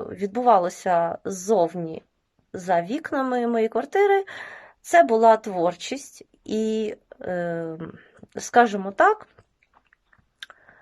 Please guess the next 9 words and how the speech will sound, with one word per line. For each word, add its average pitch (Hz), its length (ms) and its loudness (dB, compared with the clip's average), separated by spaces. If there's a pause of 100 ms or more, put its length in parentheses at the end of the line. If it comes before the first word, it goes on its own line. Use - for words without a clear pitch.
(240)
в - 100 -16
творчість 320 560 0
я 240 200 6
просто 269 360 -2
втікала 170 600 2
від 180 160 -14
того, 196 220 0
що - 180 -8
відбувається, 403 840 0